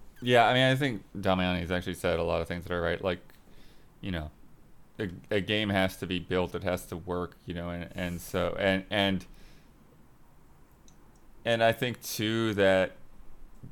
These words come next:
because, you know, there's also, like, this question of, like, well, it, what, is it fun?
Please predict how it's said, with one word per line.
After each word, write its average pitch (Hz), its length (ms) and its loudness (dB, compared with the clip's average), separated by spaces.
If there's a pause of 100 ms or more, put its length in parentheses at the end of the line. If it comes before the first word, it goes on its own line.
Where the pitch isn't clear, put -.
because, 98 960 2
you 107 80 -10
know, 92 100 -2
there's 92 160 0
also, 98 340 2
like, 92 180 0
this 92 120 -6
question 95 340 -2
of, 90 60 -6
like, 90 140 -2
well, 92 200 0
it, - 180 -8
what, - 160 -2
is 101 120 -4
it 95 100 0
fun? 104 400 0